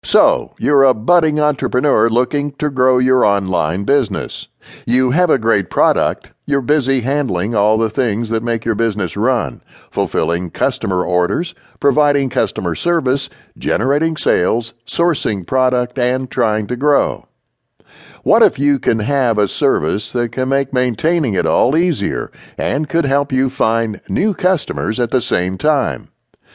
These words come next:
Fulfillment by Amazon, or F B A, makes your products more visible to millions of loyal, happy Amazon customers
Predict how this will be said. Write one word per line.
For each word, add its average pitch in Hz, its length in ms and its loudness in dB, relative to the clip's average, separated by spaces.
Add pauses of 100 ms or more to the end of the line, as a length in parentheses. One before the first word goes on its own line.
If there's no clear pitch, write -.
(160)
Fulfillment 131 840 2
by 135 200 4
Amazon, 104 600 0
or 101 360 2
F 113 240 0
B 101 220 0
A, 98 280 0 (240)
makes 151 360 -2
your 139 120 0
products 143 500 0
more 151 280 2
visible 117 520 -2
to 110 140 -2
millions 101 680 -2
of 71 160 -4
loyal, 123 520 0
happy 120 560 -2
Amazon 120 580 0
customers 113 600 -2